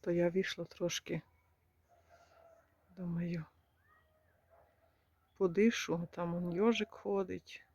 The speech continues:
Воно, бачите, чорненьке таке. <laughs> Пішов. Дуже багато йожиків.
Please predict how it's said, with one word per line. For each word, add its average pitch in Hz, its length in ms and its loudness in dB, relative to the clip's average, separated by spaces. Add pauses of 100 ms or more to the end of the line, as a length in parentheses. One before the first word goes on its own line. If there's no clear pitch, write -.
(100)
Воно, 170 240 -4
бачите, 175 520 -8 (140)
чорненьке 170 560 -8
таке. - 400 -18 (3750)
<laughs> - 240 4 (360)
Пішов. 170 680 2 (1500)
Дуже 170 260 -2
багато 156 500 -4
йожиків. 165 640 0